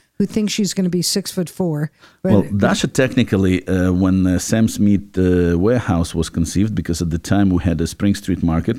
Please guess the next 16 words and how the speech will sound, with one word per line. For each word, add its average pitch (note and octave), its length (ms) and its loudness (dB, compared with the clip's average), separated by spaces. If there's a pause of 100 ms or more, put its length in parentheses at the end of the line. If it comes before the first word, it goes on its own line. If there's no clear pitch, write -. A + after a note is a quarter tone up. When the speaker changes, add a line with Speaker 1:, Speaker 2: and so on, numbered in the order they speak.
(140)
Speaker 2:
and, E2+ 480 2
uh, D#2+ 640 0 (480)
were F2+ 220 0
plans G2+ 340 0
to F2+ 80 -2
build F2 260 0
a E2 60 -4
steakhouse G2+ 760 -2 (120)
and, E2 720 -2 (300)
and E2 160 -4
a B1 80 -2
wholesale G2 640 0
operation F2 420 -2
for - 140 -2
the D#2 80 -2
meat. G#2+ 260 2